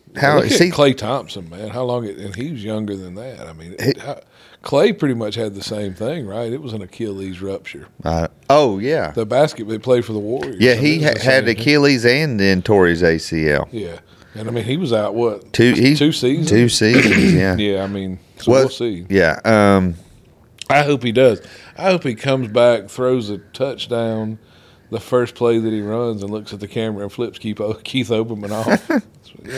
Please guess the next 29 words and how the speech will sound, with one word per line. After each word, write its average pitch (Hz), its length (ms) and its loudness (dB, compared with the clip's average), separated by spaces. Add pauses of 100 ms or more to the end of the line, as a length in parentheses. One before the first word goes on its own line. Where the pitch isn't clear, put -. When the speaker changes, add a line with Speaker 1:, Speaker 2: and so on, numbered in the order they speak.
(100)
Speaker 2:
it 107 60 -6
would 120 80 -4
Speaker 1:
I 107 40 -4
Speaker 2:
be 104 60 -2
Speaker 1:
think 120 180 4
we'd 104 200 6
all 85 220 6
love 57 260 -2
to 50 60 -16
see 50 220 -8
that. 50 280 -8
Speaker 2:
Yeah, 90 160 -10 (100)
that's 113 220 -12
right. 95 260 -14
Speaker 1:
Um, 87 500 2 (1200)
it's, 147 220 4
it's - 300 2
also 226 480 4
clear, 107 840 4 (1800)
like, 113 240 0
the 113 100 -4
guy 131 320 2
who 127 160 -2
came 117 340 0
in 104 220 4
for 80 260 0
him, 76 240 -2
Zach 98 380 2
Wilson, 95 560 0